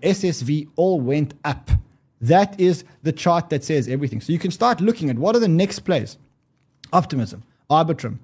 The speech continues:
Lido, Matic, Frax, Aave, Synthetics, Maker, eth naming services, Curve. All of these are the, probably the next trade. Uh, one of our sponsors, Dop,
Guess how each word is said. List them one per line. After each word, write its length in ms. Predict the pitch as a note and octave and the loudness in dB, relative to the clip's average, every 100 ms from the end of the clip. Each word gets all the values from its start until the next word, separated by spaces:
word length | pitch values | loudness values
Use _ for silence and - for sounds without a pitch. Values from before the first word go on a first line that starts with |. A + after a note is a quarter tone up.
| _ - | _ -2
Lido, 480 | C#3+ D#3 C#3 G#2 - _ A2 | 0 2 0 -6 -10 _ 0
Matic, 580 | B2+ D#3+ - G#2+ - - _ _ _ _ | 0 0 -4 -10 -16 -20 _ _ _ _
Frax, 580 | - F#3+ B2+ - - - _ _ _ _ - | 0 2 0 -6 -14 -16 _ _ _ _ 0
Aave, 400 | D#3 E3+ C3 A2 - | 2 2 -2 -6 -12
Synthetics, 680 | - C#3 C3 - B2 - - | -4 -2 0 -2 -2 -12 -2
Maker, 480 | B2+ E3 F3 A#2+ G#2 _ _ _ - | 2 4 2 -2 -10 _ _ _ -2
eth 260 | F#3+ G#3 D#3 | 2 2 2
naming 360 | E3 F#3 F#3+ | 2 2 2
services, 600 | E3 D#3 B2+ B2 A2+ G#2 - - | 0 0 0 -2 -6 -12 -16 -12
Curve. 400 | - G3 B2 - - _ _ - | -4 -2 -2 -4 -18 _ _ -2
All 360 | F3+ G#3 G#3 | 0 2 0
of 240 | E3 C#3 B2+ | -2 -4 -4
these 360 | F3 F3 C#3 _ _ - | -4 -4 -6 _ _ 0
are 280 | D3 D3+ C#3 | 2 2 -2
the, 240 | B2 C#3+ C#3 - | -2 -2 -4 -6
probably 420 | - F3+ F#3+ D#3+ D#3 | 0 2 2 0 0
the 140 | C3+ | 2
next 300 | C3 C#3+ - | 2 0 -4
trade. 300 | - C3+ - _ _ _ _ - | -4 -4 -4 _ _ _ _ 0
Uh, 140 | D3 | 2
one 200 | C3+ F3 | 2 2
of 100 | F3+ | 2
our 120 | E3 | 2
sponsors, 480 | C#3+ F#3+ F#3+ - B2 | -2 -2 0 0 -2
Dop, 420 | F#2+ E3+ D#3 - | 0 2 2 0